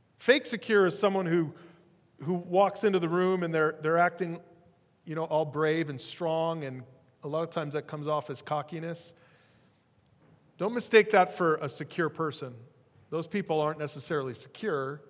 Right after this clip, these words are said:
That's just how their insecurity comes out. But a truly secure person is someone who is completely comfortable with who he is. He knows who he is. She knows who she is.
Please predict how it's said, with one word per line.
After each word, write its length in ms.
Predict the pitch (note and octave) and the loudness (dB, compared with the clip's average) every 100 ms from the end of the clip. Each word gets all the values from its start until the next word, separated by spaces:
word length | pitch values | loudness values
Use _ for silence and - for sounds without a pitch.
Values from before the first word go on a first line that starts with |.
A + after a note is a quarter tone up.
| - _ | -20 _
That's 220 | - D3 - | -10 -10 -6
just 180 | E3 | -2
how 140 | - D#3+ | 2 4
their 180 | D3 D3+ | 4 0
insecurity 540 | D3 C3+ - D3+ C3+ | -4 -10 -8 -6 -6
comes 260 | C#3+ C#3 C#3+ | -10 -10 -6
out. 400 | F3 A#2+ A#2+ - _ _ _ _ _ _ _ _ _ _ _ _ | -4 -4 -8 -16 _ _ _ _ _ _ _ _ _ _ _ _
But 100 | F#3+ | 2
a 60 | F#3+ | 2
truly 360 | - C4+ C4+ | 2 0 0
secure 400 | A3+ A#3 - B3 | 0 -4 -2 -2
person 380 | C4 G3 E3+ F3+ | 0 0 0 -2
is 100 | E3 | -4
someone 300 | - G3 F#3+ | 0 0 0
who 160 | F3 F#3 | 2 2
is 260 | D#3+ - - - - _ _ _ _ _ | 0 -2 -16 -20 -20 _ _ _ _ _
completely 580 | - F3 F3+ A3+ B3 B3 | -4 -4 -2 -2 0 -2
comfortable 560 | - G#3 F#3 F#3 F3+ | 0 0 0 0 0
with 140 | E3 D3+ | 0 -2
who 180 | F#3+ G3+ | -4 -2
he 140 | E3 | 0
is. 260 | D3 C#3+ - | -2 -2 -6
He 80 | |
knows 300 | D3+ F3 F3+ | -4 -2 -2
who 120 | G3 E3 | -4 -4
he 120 | C#3+ | -2
is. 180 | C#3+ C#3+ | -4 -6
She 200 | - E3+ | -8 -4
knows 260 | E3+ F3+ | -4 -4
who 120 | F3+ D#3 | -6 -10
she 240 | D#3+ C#3 | -10 -8
is. 380 | C3 C3 - | -8 -10 -14